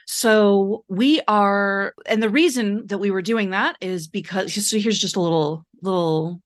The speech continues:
little, little update on life and business and things, is we were doing that because we were planning on launching something in,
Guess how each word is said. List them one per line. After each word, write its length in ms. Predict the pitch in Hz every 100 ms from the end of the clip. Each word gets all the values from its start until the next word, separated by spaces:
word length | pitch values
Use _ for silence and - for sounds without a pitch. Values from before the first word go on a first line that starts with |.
| _ -
little, 360 | 185 175 170 -
little 200 | 185 -
update 540 | 202 - 175 226 - _ 185
on 440 | 175 175 175 185
life 340 | 180 175 262 269
and 120 | 185
business 320 | 202 233 233
and 100 | 233
things, 320 | 277 330 349 -
is 520 | 214 202 196 190 160
we 140 | 196 208
were 100 | 220
doing 240 | 285 262
that 160 | 214 202
because 260 | 202 208
we 80 | 202
were 100 | 185
planning 320 | - 196 180
on 140 | 165 160
launching 380 | 165 170 180
something 500 | 165 190 202 294 339 359 _ - - _ 208
in, 800 | 208 190 185 185 180 175 175